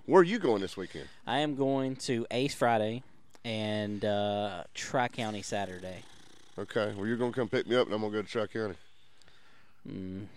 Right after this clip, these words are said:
Speaker 2: thinking about the chances of me picking up Corey. Hmm. It's pretty slim.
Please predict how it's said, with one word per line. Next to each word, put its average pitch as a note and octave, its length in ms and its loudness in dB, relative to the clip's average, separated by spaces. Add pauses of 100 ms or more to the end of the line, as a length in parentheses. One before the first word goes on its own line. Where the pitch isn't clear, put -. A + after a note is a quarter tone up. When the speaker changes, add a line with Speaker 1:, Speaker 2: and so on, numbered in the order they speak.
Speaker 2:
thinking A2+ 240 -4
about G#2+ 200 0
the A2 80 -8
chances A2 420 -4
of G#2 80 -6
me G#2+ 140 -4
picking G#2+ 360 -4
up G2 240 -6
Corey. G2 360 -6 (400)
Hmm. G#2 140 -12 (480)
It's - 100 -14
pretty B2+ 240 2
slim. G#2+ 260 -6